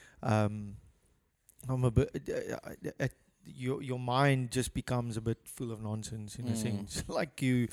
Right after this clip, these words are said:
Speaker 2: It's not
Speaker 1: you,
Speaker 2: rooted in
Speaker 1: you, you,
Speaker 2: reality.
Speaker 1: yeah, you look,
Speaker 2: Yeah.
Speaker 1: you look, you look for too much in a
Speaker 2: Mm.
Speaker 1: person, and they can't, um, in a sense, uh,
Speaker 2: Live
Speaker 1: measure
Speaker 2: up
Speaker 1: up,
Speaker 2: to
Speaker 1: me-,
Speaker 2: it,
Speaker 1: yeah,
Speaker 2: yeah,
Speaker 1: measure
Speaker 2: yeah.
Speaker 1: up to, to your standard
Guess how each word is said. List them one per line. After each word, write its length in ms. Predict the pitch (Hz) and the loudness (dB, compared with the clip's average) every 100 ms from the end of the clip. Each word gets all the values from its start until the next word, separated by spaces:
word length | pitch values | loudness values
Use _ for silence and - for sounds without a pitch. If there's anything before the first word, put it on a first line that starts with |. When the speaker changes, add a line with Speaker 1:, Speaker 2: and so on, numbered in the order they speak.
| - - | -4 -2
Speaker 2:
It's 140 | 127 | 4
not 160 | 156 151 | 6 8
Speaker 1:
you, 60 | 131 | 10
Speaker 2:
rooted 260 | 143 135 | 10 8
in 60 | 127 | 6
Speaker 1:
you, 60 | |
you, 40 | 117 | 6
Speaker 2:
reality. 480 | 113 110 117 - 107 | 8 8 6 4 2
Speaker 1:
yeah, 180 | 143 127 | 4 6
you 160 | 120 | 4
look, 200 | 117 117 110 | 4 4 4
Speaker 2:
Yeah. 160 | 107 | 2
Speaker 1:
you 160 | 123 127 | 2 4
look, 140 | 135 - - | 2 0 -6
you 80 | 131 | 0
look 180 | 139 143 | 0 0
for 140 | 135 | -2
too 160 | 131 131 | 0 -2
much 300 | 117 113 - | -2 -4 -4
in 100 | 113 | -4
a 60 | |
Speaker 2:
Mm. 40 | 110 | 0
Speaker 1:
person, 480 | 110 107 107 104 98 - - - - - | 0 0 -4 -6 -10 -20 -20 -18 -18 -8
and 400 | - 113 117 113 - | -2 -2 0 -2 -2
they 400 | - 120 120 120 - | -2 2 4 2 0
can't, 380 | 135 131 127 113 _ - - - _ _ _ _ _ _ - | 2 4 2 -2 _ -10 -10 -10 _ _ _ _ _ _ -8
um, 840 | 156 85 117 107 104 101 98 98 - | -6 -4 -2 0 0 -4 -8 -14 -8
in 160 | 120 113 | -4 -2
a 60 | |
sense, 840 | 107 123 117 113 101 - - - - | -2 -2 -2 -2 -4 -4 -4 -8 -10
uh, 40 | - - - - _ _ - - - | -12 -12 -18 -20 _ _ -20 -20 -12
Speaker 2:
Live 240 | 117 120 | 0 4
Speaker 1:
measure 160 | 113 123 | 6 6
Speaker 2:
up 140 | 135 | 6
Speaker 1:
up, 60 | - | 6
Speaker 2:
to 140 | - | 6
Speaker 1:
me-, 60 | 147 | 6
Speaker 2:
it, 140 | - | 4
Speaker 1:
yeah, 180 | 110 110 | 4 6
Speaker 2:
yeah, 240 | 131 120 107 | 8 6 4
Speaker 1:
measure 320 | 117 127 117 | 4 4 6
Speaker 2:
yeah. 120 | 143 | 6
Speaker 1:
up 180 | 127 101 | 6 6
to, 320 | 123 113 113 - | 4 4 2 -2
to 100 | - | 0
your 320 | 117 113 117 120 | 2 6 6 4
standard 600 | - 131 120 110 104 | 4 2 2 0 -2